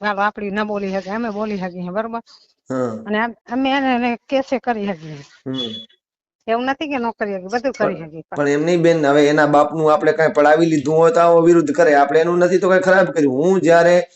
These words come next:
Speaker 2: પહેલી જ શરૂઆતમાં મસાણી મેલડીનો ભૂવો થઈને મને એણે ફોન કર્યો હતો.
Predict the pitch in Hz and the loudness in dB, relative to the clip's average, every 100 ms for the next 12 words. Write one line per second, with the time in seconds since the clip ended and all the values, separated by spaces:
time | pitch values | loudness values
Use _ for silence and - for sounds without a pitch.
0 | _ _ 160 185 196 - 180 180 180 175 | _ _ 2 4 4 2 2 4 2 2
1 | 160 170 175 175 165 165 170 165 165 120 | 0 2 2 2 2 2 4 2 2 2
2 | 147 165 156 156 160 160 151 151 147 139 | 2 4 2 0 -2 -2 -2 -2 -2 0
3 | 175 131 117 | 2 2 -2